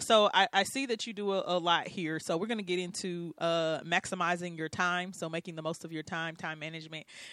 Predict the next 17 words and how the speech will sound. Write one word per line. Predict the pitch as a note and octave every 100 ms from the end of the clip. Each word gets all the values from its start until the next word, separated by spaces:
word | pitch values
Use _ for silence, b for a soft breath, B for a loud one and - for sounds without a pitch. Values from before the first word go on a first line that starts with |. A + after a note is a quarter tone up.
| B _
Um, | E3 D#3+ D#3+ D3 C#3+ b b b b b _ F3+
but | F3 G3+ G3+ E3+
before | F#3 C4 C4
we | A#3
do | F#3+ F#3+
that, | G3+ E3+
let's | A3+ -
back | G3+ G#3+
up | G3 G#3+ - F#3+
and | F#3 F3+ F3+
get | F3+ F#3+
into | F#3 - F#3+ F3
what | F3 E3+ C4
were | C#4
you | C4 B3
doing | F#3+ F#3+ G3 F#3
before | F3 D#3+ - G#3+ A#3 A3+ A3 A3